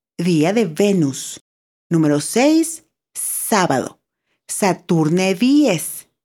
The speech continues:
día de Saturno. Número siete, domingo. Solis dies, día del sol.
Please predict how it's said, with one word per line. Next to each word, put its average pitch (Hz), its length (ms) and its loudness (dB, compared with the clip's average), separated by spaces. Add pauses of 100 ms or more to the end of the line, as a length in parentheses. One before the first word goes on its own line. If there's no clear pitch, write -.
(340)
día 262 480 2
de 233 140 2
Saturno. 151 640 -2 (500)
Número 175 380 0
siete, 196 640 -4 (640)
domingo. 269 760 4 (540)
Solis 269 840 2 (120)
dies, 233 640 -2 (360)
día 156 520 0
del 180 320 -4
sol. 269 400 -4